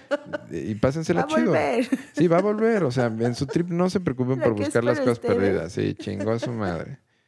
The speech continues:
Speaker 1: Al menos que sea un encendedor y si sea el último encendedor, pues bueno, si no puedes ir a la cocina y prender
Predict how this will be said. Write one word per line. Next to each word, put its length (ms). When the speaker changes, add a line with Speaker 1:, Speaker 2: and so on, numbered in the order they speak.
Speaker 1:
Al 120
menos 240
que 120
sea 120
un 60
encendedor 560
y 80
si 200
sea 380
el 180
último 400
encendedor, 840
pues 140
bueno, 360
si 120
no 140
puedes 240
ir 120
a 60
la 460
cocina 720
y 360
prender 400